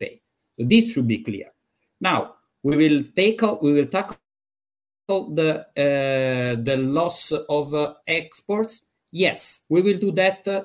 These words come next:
through the only legal angle that is possible, and it is green subsidies. There is a debate in the Council and there is a debate in the Parliament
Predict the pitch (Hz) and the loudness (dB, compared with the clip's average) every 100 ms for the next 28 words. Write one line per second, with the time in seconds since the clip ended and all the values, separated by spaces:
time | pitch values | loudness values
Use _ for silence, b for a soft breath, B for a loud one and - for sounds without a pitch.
0 | - - 170 160 147 147 196 226 202 175 | -8 -2 0 0 0 0 2 2 2 -2
1 | - 135 147 151 147 143 - 135 127 131 | -4 -6 -6 -4 -4 -6 -6 -6 -2 -2
2 | 131 120 117 117 - 113 139 156 151 151 | -2 -4 -4 -8 -10 -14 -6 -6 -4 -6
3 | 165 170 147 139 147 123 98 - - - | -6 -8 -6 0 2 2 -4 -10 -14 -16
4 | - - _ _ _ _ 135 208 220 180 | -18 -18 _ _ _ _ -2 2 2 0
5 | 165 175 175 151 170 156 110 - - 113 | -2 -2 -2 -2 0 0 -2 -6 -8 -6
6 | 107 147 113 120 147 123 113 160 147 113 | -4 -4 -2 0 0 -2 -4 0 0 0
7 | 131 202 | 0 -4